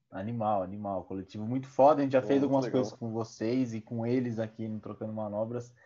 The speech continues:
Speaker 1: E vocês podem depois, depois que terminar esse papo, vai lá no site Trocando Manobras, procura Squad Sheet, procura Marujo, procura Matheus Stuck, vai ter um monte de coisa com os caras lá.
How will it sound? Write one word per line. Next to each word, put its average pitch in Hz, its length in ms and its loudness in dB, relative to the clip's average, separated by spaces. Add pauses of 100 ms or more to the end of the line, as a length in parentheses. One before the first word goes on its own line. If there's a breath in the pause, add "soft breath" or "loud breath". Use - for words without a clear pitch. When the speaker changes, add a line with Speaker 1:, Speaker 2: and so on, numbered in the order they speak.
(440 soft breath)
Speaker 1:
E 90 360 -10
vocês 98 320 -10
podem 107 280 2
depois, 113 460 -4 (240)
depois 139 240 0
que - 180 -6
terminar 135 340 2
esse 127 140 -4
papo, 120 300 2
vai 120 120 6
lá 127 100 6
no 123 80 -4
site 113 340 2
Trocando 110 300 -4
Manobras, 110 440 -2
procura 110 320 -6
Squad 110 320 2
Sheet, 113 400 -6
procura 113 300 -6
Marujo, 110 560 0
procura 113 300 -6
Matheus 110 400 -2
Stuck, 120 340 -6
vai 104 120 0
ter 127 320 0
um - 80 -14
monte 131 160 -4
de - 40 -14
coisa 113 240 -4
com 120 60 -10
os - 80 -20
caras 110 280 2
lá. 95 220 -2